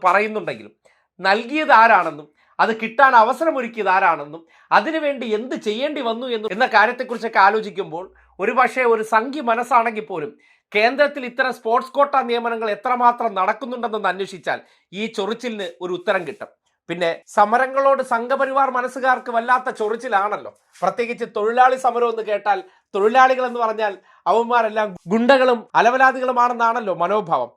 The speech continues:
ക്യാമറയ്ക്ക് മുന്നിൽ ഈ രീതിയിൽ അഭിനയിച്ച് തകർത്ത് ആഘോഷിക്കുമ്പോൾ, സ്വന്തം നിലയ്ക്ക് ജോലി കിട്ടാൻ വേണ്ടി ഈ പണി ചെയ്യാൻ ഇറങ്ങിയ സന്ദർഭത്തിൽ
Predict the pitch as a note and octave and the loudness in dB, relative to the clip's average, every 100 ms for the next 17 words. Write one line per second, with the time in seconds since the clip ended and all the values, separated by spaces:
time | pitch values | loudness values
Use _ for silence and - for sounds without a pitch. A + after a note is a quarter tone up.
0 | - G#3+ A3 C4 C#4 C4+ A#3+ B3 A#3 - | -4 2 2 2 -2 -4 -8 -8 -8 -10
1 | G#3+ C4 B3 B3 B3+ A3 G3 A3 B3+ A#3 | -12 -10 -10 -10 -4 0 0 0 -6 -4
2 | A#3 G#3+ G#3+ A3 G#3+ _ _ - E3 G#3 | -4 -4 -6 -8 -12 _ _ 0 6 6
3 | A3+ C#4 C4 G3 D#3+ A#2 - _ _ - | 4 -4 -6 -12 -14 -14 -16 _ _ -4
4 | G#3+ B3+ D#4 D4 C#4 A3+ A3 A3 C4 C4+ | -4 0 0 0 -2 -2 -2 0 0 -4
5 | G#3+ B3 A#3+ A3+ G#3+ A3+ G#3+ - B3 B3+ | -4 -2 -2 -8 -10 -12 -2 2 2 2
6 | B3+ C4 B3 A#3 A#3+ C4 A3 A3 A3+ G#3 | 0 2 2 0 0 0 0 0 0 -2
7 | G#3 | -4